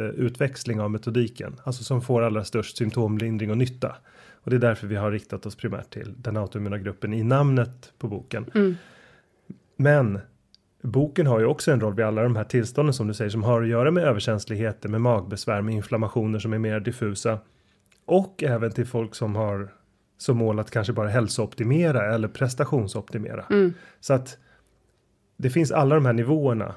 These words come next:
Speaker 1: Och beroende på vad man har för ambitionsnivåer med sin egen hälsa.
Speaker 2: Mm.
Speaker 1: Jag menar, människor som har höga ambitionsnivåer kanske inte behöver ha en autoimmun sjukdom utan bara vilja optimera och se. Och, och liksom kanske hitta vissa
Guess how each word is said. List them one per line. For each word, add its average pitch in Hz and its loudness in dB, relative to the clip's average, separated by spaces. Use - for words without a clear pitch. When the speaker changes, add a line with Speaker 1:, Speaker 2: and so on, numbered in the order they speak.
Speaker 1:
Och 143 2
beroende 139 4
på 127 0
vad 117 4
man 110 0
har 143 4
för 113 0
ambitionsnivåer 131 4
med 117 0
sin 117 -4
egen 104 -2
hälsa. 117 0
Speaker 2:
Mm. 180 -2
Speaker 1:
Jag 156 0
menar, 131 6
människor 131 2
som 135 -2
har 120 2
höga 117 2
ambitionsnivåer 117 -2
kanske 107 -4
inte 127 -2
behöver 190 2
ha 147 4
en 131 4
autoimmun 127 2
sjukdom 143 0
utan 120 -2
bara 110 0
vilja 101 -4
optimera 143 4
och 110 -2
se. 107 -2
Och, 127 0
och 131 2
liksom 120 -4
kanske 127 -2
hitta 170 0
vissa 107 -2